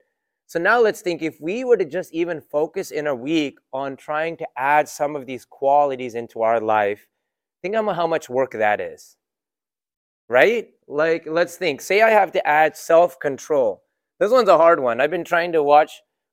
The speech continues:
my, my sugar intake. I have my A one C test coming up. Self-control is hard,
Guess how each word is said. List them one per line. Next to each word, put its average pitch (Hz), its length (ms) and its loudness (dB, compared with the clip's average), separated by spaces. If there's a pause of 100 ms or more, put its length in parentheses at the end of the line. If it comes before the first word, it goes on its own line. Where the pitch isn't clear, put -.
my, 135 240 0
my 131 120 -2
sugar 156 320 -2
intake. 175 360 -2
I 120 80 -2
have 143 200 -2
my 131 140 -4
A 135 140 0
one 135 180 -2
C 135 180 -10
test - 340 -6
coming 135 260 -8
up. 156 200 -2 (520)
Self-control 220 800 2
is 160 140 2
hard, 151 580 4